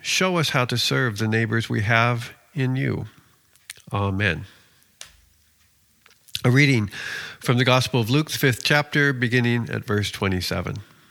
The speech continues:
After this, Jesus went out and saw a tax collector by the name of Levi sitting at his tax booth.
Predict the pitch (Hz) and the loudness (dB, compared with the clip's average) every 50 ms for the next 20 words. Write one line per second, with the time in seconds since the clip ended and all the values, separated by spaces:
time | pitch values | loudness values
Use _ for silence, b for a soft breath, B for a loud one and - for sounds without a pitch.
0 | b b b b b b b b b b - - - - 131 113 113 - - 120 | b b b b b b b b b b -20 -20 -8 0 2 2 2 2 2 0
1 | 107 123 135 131 - - 135 131 127 117 127 117 110 120 123 123 123 127 135 151 | 2 2 2 0 0 0 0 0 2 2 0 -2 0 0 0 2 2 2 0 0
2 | - - - - 127 120 117 - 135 131 127 120 - - 165 160 151 - - - | -4 -8 -10 -6 -4 -4 0 2 2 2 2 2 2 2 2 2 2 0 -4 -4
3 | - 117 101 107 - - 95 92 92 110 113 110 117 117 127 127 127 127 127 120 | -2 -2 -2 -2 -2 -2 -2 0 2 2 2 2 2 2 2 2 2 2 0 0
4 | 113 127 131 151 170 190 160 113 98 92 90 92 - - 139 131 127 127 123 117 | -2 -2 -2 0 0 2 2 2 2 2 2 0 0 0 2 2 2 2 0 0
5 | 110 110 107 120 113 - - - 175 160 - - - - 101 90 87 85 - - | 0 2 2 0 0 -2 -4 -4 -4 -4 -4 -6 -6 -4 -2 -2 -2 -4 -6 -12